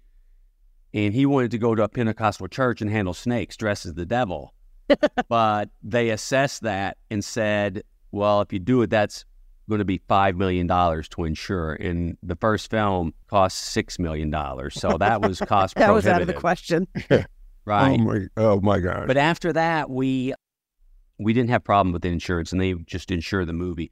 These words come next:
Speaker 1: because we've been doing it for a while. And of course, there had been injuries, but they figured that we kinda know what we're doing. And the studio telling us no, we, we will monitor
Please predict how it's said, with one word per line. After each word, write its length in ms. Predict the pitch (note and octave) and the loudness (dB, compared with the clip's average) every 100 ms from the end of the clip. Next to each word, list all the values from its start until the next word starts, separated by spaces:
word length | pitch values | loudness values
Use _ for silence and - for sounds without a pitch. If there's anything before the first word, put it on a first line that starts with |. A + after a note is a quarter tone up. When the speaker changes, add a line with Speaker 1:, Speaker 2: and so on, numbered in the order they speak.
| _ _ - | _ _ -8
Speaker 1:
because 440 | A#2+ C3+ B2+ A2 | -2 2 2 0
we've 200 | B2 A2+ | -2 -2
been 160 | B2+ A2+ | -2 0
doing 240 | C3+ B2+ | 0 0
it 100 | C3 | -2
for 120 | B2 | -4
a 60 | A#2 | 0
while. 520 | A#2 A2+ A2+ A2+ A2 | 0 0 0 0 0
And 100 | G#2 | -2
of 60 | G2+ | -4
course, 320 | A#2+ B2 G#2 | 0 0 0
there 140 | G#2+ | 0
had 80 | G#2 | 0
been 160 | G#2 G2+ | 2 2
injuries, 520 | A2 G#2 G#2 G#2 F#2+ | 2 0 0 0 0
but 360 | - G2 F#2 - _ _ _ _ _ _ - | 0 0 0 -4 _ _ _ _ _ _ -8
they 140 | A#2 - - | -6 -4 -2
figured 400 | C#3 C3 B2 G2+ | 2 4 2 2
that 240 | G#2+ G2+ _ - | 2 0 _ -18
we 240 | - G#2+ G#2 _ - | -4 -2 -2 _ -10
kinda 300 | A2+ A2 G#2 | 0 2 2
know 200 | G2+ G2 | 2 2
what 280 | F#2+ F#2 - | 2 0 -2
we're 220 | F#2 E2+ | -4 -4
doing. 600 | E2+ F#2+ G2 F2+ E2 D#2+ - _ _ _ _ - | -2 0 2 2 0 -2 -6 _ _ _ _ -4
And 680 | G2 F#2+ F#2+ F#2+ F#2+ F#2 - _ _ _ _ _ - | 0 2 2 0 -2 -6 -12 _ _ _ _ _ -10
the 140 | G#2+ | -8
studio 520 | G2+ - C3+ C#3+ D3 C3 | -8 -4 -2 2 2 0
telling 420 | - C3 B2+ A#2 | -2 -2 0 0
us 200 | G#2 - | -2 -4
no, 440 | A2+ A#2 A#2+ B2+ - | -2 -2 -2 -4 -4
we, 240 | C3+ D3+ | -4 -4
we 340 | D3 E3+ G#3 | -4 -2 0
will 200 | A3 G#3 | 0 0
monitor 880 | D#3 C#3 C#3 C#3 C3+ - C#3+ C3 C3 | 2 0 0 -2 -4 -4 -4 -2 -6